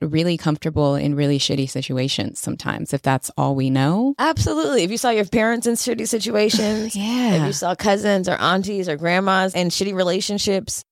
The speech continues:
Speaker 2: you're like, "Oh, I could take the shitties. I'm used to
Speaker 1: Because we
Speaker 2: this."
Speaker 1: know the outcome. And even if it's not necessarily what we want, there's sometimes comfort in knowing what we're gonna get versus that risk of, like you said, kind of going up beyond that ceiling. It can be scary. Even if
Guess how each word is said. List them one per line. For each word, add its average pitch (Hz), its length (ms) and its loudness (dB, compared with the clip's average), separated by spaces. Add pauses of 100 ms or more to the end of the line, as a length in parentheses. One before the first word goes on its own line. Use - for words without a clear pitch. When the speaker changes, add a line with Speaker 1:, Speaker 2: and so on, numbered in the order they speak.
(220)
Speaker 2:
you're 196 120 0
like, 233 140 2
"Oh, 302 100 4
I 285 120 2
could 339 140 -2
take - 160 2
the 175 80 -2
shitties. 156 440 -6
I'm 247 200 -4
used 320 140 -8
to 302 100 2
Speaker 1:
Because 277 240 0
we 277 80 4
Speaker 2:
this." 269 80 4
Speaker 1:
know 254 120 4
the 254 140 2
outcome. 147 640 -2
And 180 340 2 (140)
even 247 240 4
if - 100 0
it's - 320 -2
not 170 480 0
necessarily 190 540 0
what 170 180 2
we 160 120 2
want, 175 320 2
there's 165 160 0
sometimes 208 340 -2
comfort 165 420 -2
in 143 200 0
knowing 151 320 2
what 151 180 0
we're 151 120 0
gonna 143 200 0
get 143 420 0
versus 160 540 0
that 147 240 0
risk 143 560 -2 (100)
of, 143 560 0
like 139 220 0
you 143 80 -4
said, 185 300 2
kind 151 160 0
of 143 100 -4
going 143 340 2
up - 260 -2 (120)
beyond 143 460 2
that 143 220 -2
ceiling. 196 580 0 (240)
It 202 100 0
can 208 100 0
be 185 80 2
scary. 220 480 2
Even 254 220 4
if - 180 -6